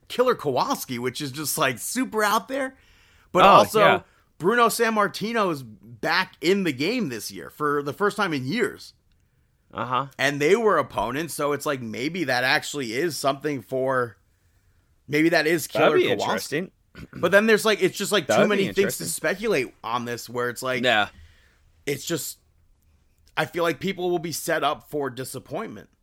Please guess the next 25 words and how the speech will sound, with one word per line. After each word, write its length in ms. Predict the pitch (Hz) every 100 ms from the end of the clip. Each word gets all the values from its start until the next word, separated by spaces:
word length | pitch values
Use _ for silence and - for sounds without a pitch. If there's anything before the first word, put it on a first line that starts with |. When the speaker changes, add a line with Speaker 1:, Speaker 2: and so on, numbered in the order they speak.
| _ _ _ _ _ - - -
Speaker 2:
Talking 320 | - 160 240 262
about 260 | 170 120
disappointment. 920 | 147 147 113 87 - 117 131 76 76 135
Speaker 1:
Like, 120 | 147
there's 180 | 185 165
a 80 |
half 280 | 190 214 208
moon 240 | 208 226 226
and 120 | 202
a 60 |
star. 480 | 175 - 233 247 190
How's 260 | 127 160 196
that 160 | 196 180
not 180 | 180
gonna 100 | 196
be 100 | 180
Kamala? 540 | 170 196 208 262 233 - _ _ _ _ _ _ _ _ _
Speaker 2:
And, 140 | 76 85
uh, 180 | 95 85 - _ - - - -
well, 200 | 117 117 - _ -
talking 260 | 160 185
about 200 | 175 160
disappointment, 720 | 160 147 123 - 139 104 95 -
disappointment, 1000 | 131 - - 135 131 - 101 104 101 - _ _ _ -
uh, 580 | 101 110 113 113 110 107